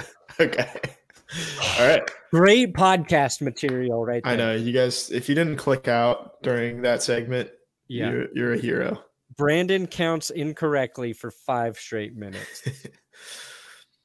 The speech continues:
Speaker 2: Okay, here we go. This is what's gonna happen here, Will. We beat the Rams on
Speaker 1: Yep.
Speaker 2: Christmas.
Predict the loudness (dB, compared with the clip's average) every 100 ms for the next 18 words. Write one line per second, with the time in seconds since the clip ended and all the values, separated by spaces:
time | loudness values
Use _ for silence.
0 | _ -16 -16 -16 -20 -20 _ -2 0 0
1 | -4 -8 -8 -2 -2 0 -6 -4 -6 -6
2 | -10 -8 -10 -10 -14 -14 -14 -14 -16 -20
3 | _ _ _ _ _ _ _ _ _ _
4 | _ _ _ _ _ _ _ -6 0 0
5 | 0 _ _ _ _ _ 2 4 4 4
6 | 2 -2 -6 -10 _ _ _ -4 -2 2
7 | 2 0 -6 -8 -8 -8 -12